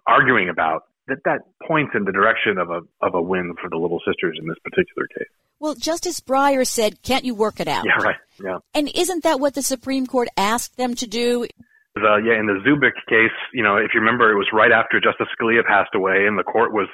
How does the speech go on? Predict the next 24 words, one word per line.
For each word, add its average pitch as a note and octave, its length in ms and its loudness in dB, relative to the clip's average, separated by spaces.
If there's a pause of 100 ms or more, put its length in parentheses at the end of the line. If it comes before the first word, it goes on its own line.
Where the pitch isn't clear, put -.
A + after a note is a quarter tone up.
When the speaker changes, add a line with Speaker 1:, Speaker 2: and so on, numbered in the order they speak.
(140)
Speaker 1:
down G#2+ 300 4
to A2+ 120 -6 (100)
eight A#2 180 0 (120)
people. G#2 480 -2 (260)
And G2+ 360 -2 (100)
rather A2 320 4
than G#2 220 -2
issue G#2 420 0
a F#2+ 180 2 (380)
four A#2 280 2
four A2 240 2
opinion G#2 640 0
that G2+ 100 -4
kind G2+ 200 0
of F#2 200 -2
really A2 520 0
cut B2 240 2
to - 80 -10
the G#2 100 -2
heart C#3 260 4
of A2+ 80 0
the G2+ 80 0
matter, F#2 500 2 (320)
they G2+ 120 0